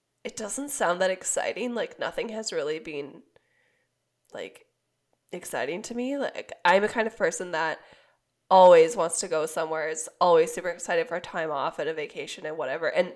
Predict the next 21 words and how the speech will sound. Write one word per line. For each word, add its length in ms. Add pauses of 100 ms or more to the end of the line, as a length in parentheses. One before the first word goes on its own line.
(120)
don't 160
get 100
me 120
wrong, 240
like, 220
I'm 160
still 280
really 220
excited 360
for 380
a 80
vacation, 640 (1080)
but 140
just, 200
like, 200 (440)
nothing 440
was 340 (240)
exciting 880
me. 340 (600)
Um, 500 (160)
I 40